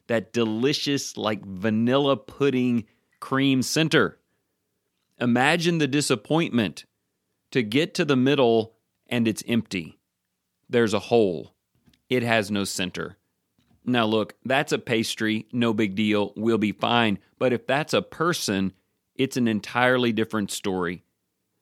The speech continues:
There are so many people, even members of the church, all around the edges, the part that you can see, it looks great.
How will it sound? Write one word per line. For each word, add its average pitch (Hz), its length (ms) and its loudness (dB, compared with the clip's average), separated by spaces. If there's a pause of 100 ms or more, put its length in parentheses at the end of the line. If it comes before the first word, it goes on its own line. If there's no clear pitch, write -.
There 123 260 2
are 120 320 4 (120)
so 127 580 2
many 117 500 0
people, 101 540 -2 (160)
even 139 560 0
members 123 460 0
of 107 280 0
the 107 100 0
church, 104 460 -2 (340)
all 143 360 4
around 143 260 2
the 131 160 2
edges, 104 440 0 (260)
the 110 80 -2
part 143 400 0
that 113 180 -2
you 127 140 0
can 107 220 -2
see, 120 500 -2 (180)
it 123 220 -4
looks 117 320 -4
great. 98 560 -2